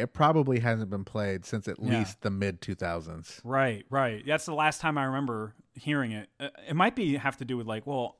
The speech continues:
Speaker 2: I don't have time for a five-minute song. I'd rather do an eight-minute song with a long solo in it."
Speaker 1: Right.
Speaker 2: <laughs> Like, maybe it's something to do with that.
Speaker 1: Yeah.
Speaker 2: But I wanna hear it twenty twenty,
Speaker 1: Well, it's
Speaker 2: where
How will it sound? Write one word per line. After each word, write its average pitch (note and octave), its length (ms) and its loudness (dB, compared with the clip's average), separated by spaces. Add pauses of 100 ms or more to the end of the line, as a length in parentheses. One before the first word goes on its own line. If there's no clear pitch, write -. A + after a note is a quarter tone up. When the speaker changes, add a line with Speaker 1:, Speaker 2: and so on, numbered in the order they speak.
Speaker 2:
I D3 80 -2
don't D3+ 100 2
have C#3 140 -2
time B2+ 200 -2
for A#2 100 -4
a G#2+ 40 -4
five-minute A2 420 -4
song. G#2+ 300 -4
I'd G#2 140 -6
rather A2 180 -2
do G#2+ 120 -6
an A2 100 -10
eight-minute A2+ 300 -10
song G#2+ 220 -6
with G#2 100 -6
a G2 100 -6 (260)
long G#2 320 -4
solo G2 360 -6
in F2+ 100 -8
it." F2+ 100 -14 (180)
Speaker 1:
Right. G2+ 420 2
Speaker 2:
<laughs> - 40 -20 (240)
Like, - 140 -18
maybe F3 260 6
it's E3 80 6
something E3+ 260 2
to C#3 40 4
do B2+ 160 2
with G#2+ 140 -2
that. G#2 260 0 (160)
Speaker 1:
Yeah. A2 180 -4
Speaker 2:
But C#3 100 4
I D#3 100 10
wanna F#3+ 260 8
hear C#3+ 320 2
it C3 180 -2
twenty C3+ 300 2
twenty, A#2+ 540 0
Speaker 1:
Well, E3+ 180 10
it's E3+ 160 6
Speaker 2:
where C#3+ 140 8